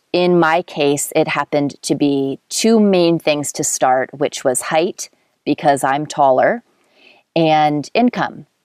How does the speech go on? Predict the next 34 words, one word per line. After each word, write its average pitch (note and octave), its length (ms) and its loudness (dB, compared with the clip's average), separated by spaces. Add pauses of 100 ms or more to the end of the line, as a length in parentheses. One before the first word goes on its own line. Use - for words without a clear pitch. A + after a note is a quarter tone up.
(500)
because D#3+ 640 4
I, E3+ 500 4
for D#3+ 220 0
myself, D#3+ 580 2
did D3 140 0
not C#3+ 360 0
ever D#3 320 0
want D3+ 280 0
the D3+ 80 0
pressure C3+ 680 -2
of C3+ 260 0
being C3+ 280 -2
the C#3 80 -4
breadwinner. - 520 0 (400)
I D3 140 0
wanted D3 500 0
the C#3+ 160 2
luxury D3 880 0 (360)
of D3 200 -2
being D#3 180 4
able D3+ 320 2
to - 160 -4
pursue D#3+ 640 0
what C#3 240 0
I C#3 160 0
wanted C3 240 -2
to A#2+ 80 -6
pursue. - 380 -6 (1600)
And F3 160 0
I E3+ 100 2
had D#3+ 240 -2
been F#3 160 4
doing D#3 300 2
fine D3 580 0